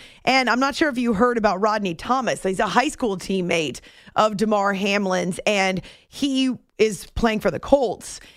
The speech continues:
And so he decided immediately he was driving to Cincinnati. So he drove from Indianapolis to Cincinnati on Monday to be with his friend. Um, and I,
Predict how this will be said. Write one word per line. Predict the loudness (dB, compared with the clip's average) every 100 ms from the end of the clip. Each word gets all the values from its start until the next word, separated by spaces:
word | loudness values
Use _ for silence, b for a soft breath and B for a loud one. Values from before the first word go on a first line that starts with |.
| B
And | -4 -2
so | 0 0 2 0 -2
he | -4 -4 -2
decided | -2 0 2 2 -2 -4 -4 -8 _ 0
immediately | 0 0 0 -2 0 -2 -2 -6
he | -6 -2 0
was | 0 0
driving | 2 2 2 -2 -2
to | -4
Cincinnati. | -2 -2 0 2 2 0 -4
So | -2 -2
he | 0
drove | -2 0 0 0 -2
from | -2 0
Indianapolis | 0 0 2 0 0 -4
to | -4 -4
Cincinnati | -2 -2 0 2 2 0 -2
on | -2 -2
Monday | 0 0 0 0 -2 -4 B B _
to | 0
be | 0 0
with | 0
his | -2 -4 -4
friend. | -2 0 0 -4 -8 B B _ -2
Um, | 0
and | 2
I, | 2 2